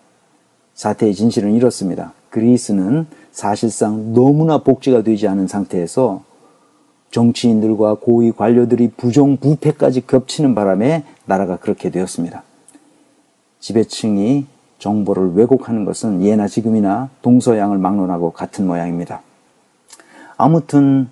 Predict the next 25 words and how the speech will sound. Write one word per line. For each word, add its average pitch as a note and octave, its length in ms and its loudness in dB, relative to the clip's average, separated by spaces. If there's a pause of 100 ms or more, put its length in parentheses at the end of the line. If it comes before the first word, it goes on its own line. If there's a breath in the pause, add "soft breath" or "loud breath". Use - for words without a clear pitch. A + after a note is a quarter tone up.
(480)
오웬의 C3 500 4
사회주의 A2 500 0
사상과 F#2+ 840 -2
그의 F#2+ 200 0
성공은 B2+ 800 0
많은 G#2+ 340 0
사람들에게 F#2 600 -2
전파되었습니다. G2 920 -2 (520 soft breath)
오웬의 G#2+ 380 2
강의를 G#2 440 -2
듣고 G2+ 460 0
영향을 A#2 420 0
받은 G2+ 320 -2
영국인이 A2 540 2
있었습니다. F#2+ 640 -2 (560 soft breath)
조지 G#2 520 0
홀리오크라는 G#2 880 0
사람이었습니다. F2+ 840 -6 (500 soft breath)
그는 B2 360 2 (320 soft breath)
여덟 B2+ 240 4
살 B2 200 2
때부터 G2+ 500 -2
방직 A2+ 380 0
공장에서 G#2+ 540 0
일했는데, G2+ 720 2